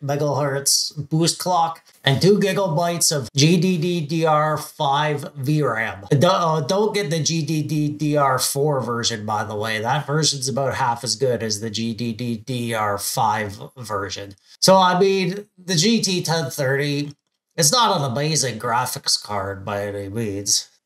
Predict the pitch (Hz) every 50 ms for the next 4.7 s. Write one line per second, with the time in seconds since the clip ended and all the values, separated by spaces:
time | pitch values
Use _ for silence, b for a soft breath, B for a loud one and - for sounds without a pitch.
0 | _ _ - - 190 190 165 143 139 - - - - - - - 175 190 202 214
1 | 226 214 220 214 220 214 - - - 165 139 135 139 135 123 127 127 135 147 -
2 | - - 135 - - 123 - - 139 139 135 139 131 - 120 107 - - - 170
3 | 175 175 175 151 160 143 123 104 92 - - - - - - - _ _ _ _
4 | _ _ _ _ _ - 127 135 135 139 - - -